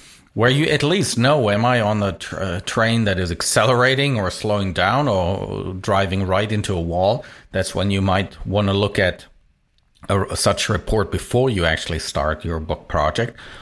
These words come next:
Or when you're already in it, well, can I make still changes to the story to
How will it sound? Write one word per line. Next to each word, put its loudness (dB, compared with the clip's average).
Or 2
when 4
you're 4
already 2
in 0
it, 0
well, 2
can -2
I 4
make 0
still -2
changes 2
to -2
the -2
story 0
to -2